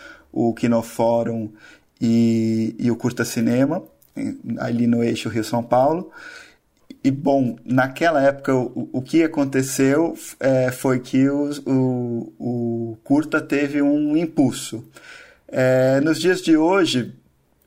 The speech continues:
tendo clara, claras essas distinções, é, entre os contextos diferentes, eu acho que a produção de curtas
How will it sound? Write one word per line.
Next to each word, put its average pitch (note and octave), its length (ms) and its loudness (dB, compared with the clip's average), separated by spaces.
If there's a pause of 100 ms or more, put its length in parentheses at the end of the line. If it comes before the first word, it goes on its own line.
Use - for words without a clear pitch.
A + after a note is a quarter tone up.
(640)
tendo C#3+ 340 -2
clara, C#3 800 0 (440)
claras C3 360 2
essas A#2 300 -2
distinções, A#2 1080 -4 (540)
é, A2+ 340 -4
entre B2 380 0
os A#2 260 0
contextos B2 720 -2
diferentes, A#2 800 -2
eu D#3 280 0
acho C3+ 540 -2 (560)
que D3 340 2
a D#3 60 2
produção D#3 380 -2
de D3 120 -6
curtas D#3+ 640 0